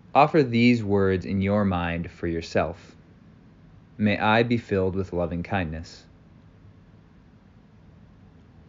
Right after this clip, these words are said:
May I be held in loving kindness. May I feel connected and calm.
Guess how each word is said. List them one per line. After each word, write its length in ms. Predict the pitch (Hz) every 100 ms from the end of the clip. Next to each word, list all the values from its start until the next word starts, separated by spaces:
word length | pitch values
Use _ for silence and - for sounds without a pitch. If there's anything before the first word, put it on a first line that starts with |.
| - - - -
May 140 | 101 82
I 160 | 104
be 140 | 98 95
held 400 | 85 123 113 92
in 180 | 90
loving 340 | 90 87 80 80
kindness. 680 | - 73 73 90 - - - - - - - - - - - - - - - - - - - - - - - - - - - - - - - - - - - -
May 140 | 104 104
I 20 |
feel 300 | 101 120 120
connected 800 | 117 98 95 110 - 123 120 113 - -
and 160 | 92
calm. 480 | 85 - 87 80 80